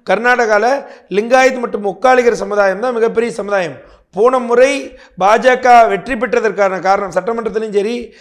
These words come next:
எம் பியுடைய எலெக்ஷன்லையும் அறுபது பர்சன்ட் ஆதரவு நிலைப்பாடோட வாக்கு வங்கிகளை லிங்காயத் சமுதாயம் அளித்தது. இந்த லிங்காயத் சமுதாயத்துடைய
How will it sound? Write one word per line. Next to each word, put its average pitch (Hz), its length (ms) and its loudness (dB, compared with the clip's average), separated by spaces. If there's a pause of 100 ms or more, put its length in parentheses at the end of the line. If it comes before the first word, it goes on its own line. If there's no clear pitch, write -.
(160)
எம் 202 200 -4
பியுடைய 254 180 -4
எலெக்ஷன்லையும் 208 480 -4
அறுபது 240 580 -2
பர்சன்ட் 233 340 -2 (320)
ஆதரவு 262 480 2
நிலைப்பாடோட 220 540 2
வாக்கு 226 300 0
வங்கிகளை 220 640 2 (240)
லிங்காயத் 240 420 2
சமுதாயம் 208 460 -4
அளித்தது. 180 520 -6 (160)
இந்த 175 220 -6
லிங்காயத் 285 640 2
சமுதாயத்துடைய 202 960 -2